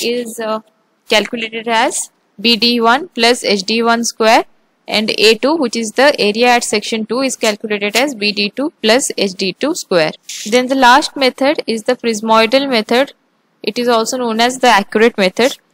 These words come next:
Here the quantity or the volume is calculated from the expression L by six whole into A one plus A two plus four A M dash. And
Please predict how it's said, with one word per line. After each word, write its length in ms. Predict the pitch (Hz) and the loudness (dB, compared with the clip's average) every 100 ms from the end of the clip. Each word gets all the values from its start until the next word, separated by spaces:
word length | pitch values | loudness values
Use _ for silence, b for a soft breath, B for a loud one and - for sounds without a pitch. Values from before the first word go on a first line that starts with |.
| _ | _
Here 220 | - 247 254 | -4 2 4
the 140 | 277 | 2
quantity 560 | 269 233 226 220 285 311 | 4 4 2 -2 -2 0
or 160 | - 214 | 0 0
the 120 | 240 | -2
volume 480 | 226 202 190 233 269 | 0 0 0 -4 -4
is 160 | 254 - | -6 -2
calculated 760 | 220 196 233 220 - 202 302 - _ _ _ _ _ _ _ _ _ | -2 -2 -4 -4 -2 -2 -4 -6 _ _ _ _ _ _ _ _ _
from 200 | 247 240 | -4 2
the 80 | 247 | 0
expression 680 | 233 - 220 214 - 285 - | 0 0 0 0 -4 -8 -4
L 200 | - 220 | 0 0
by 200 | 226 240 | 2 2
six 560 | 262 - 240 294 - - _ _ _ | 2 0 -2 -2 -4 -14 _ _ _
whole 180 | 240 233 | 2 2
into 260 | 226 262 - | 0 -2 0
A 180 | 208 | 0
one 240 | 214 240 311 | 2 2 0
plus 280 | 254 233 - | -2 -2 -2
A 180 | 196 | -2
two 200 | 202 262 | -2 -4
plus 280 | 285 233 247 | -4 -2 -2
four 320 | - 220 233 | -2 0 0
A 240 | - 202 196 | 2 0 0
M 160 | 247 | 0
dash. 480 | 208 170 165 - - - _ | 0 0 0 -4 -6 -10 _
And 220 | 240 233 | -4 -4